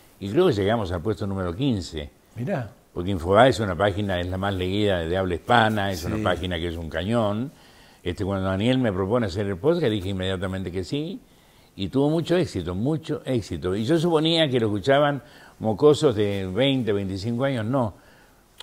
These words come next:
Speaker 1: Voy a un restaurante en, en, en, en José Ignacio y estaban una de las trillizas de oro, que nunca sé cuál es cuál. Entonces
Speaker 2: <laughs> Sí.
Speaker 1: le digo, me la saludo, obviamente, me dice, "Hola, negrito", digo, "¿Quién sos?". "María Eugenia". "Ok".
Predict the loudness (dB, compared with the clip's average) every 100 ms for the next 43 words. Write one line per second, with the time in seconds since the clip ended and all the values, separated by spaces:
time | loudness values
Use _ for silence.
0 | -20 -10 2 4 6 4 4 6 6 4
1 | -2 -6 -8 -6 -8 -6 -6 -8 -8 -8
2 | -8 -10 -8 -2 0 2 2 0 -2 -2
3 | -2 -2 0 0 0 2 2 2 0 -4
4 | -2 -2 -2 -2 -4 -8 -14 -20 -6 -2
5 | -2 0 -2 0 -2 0 -2 2 4 2
6 | -4 -18 -20 -20 -20 -20 -18 -4 2 4
7 | 6 4 0 0 2 4 2 0 -2 -2
8 | 2 6 8 10 10 8 4 2 0 0
9 | 0 2 2 2 2 2 2 0 0 -2
10 | -2 -4 -4 -4 -2 0 -2 -6 -6 -2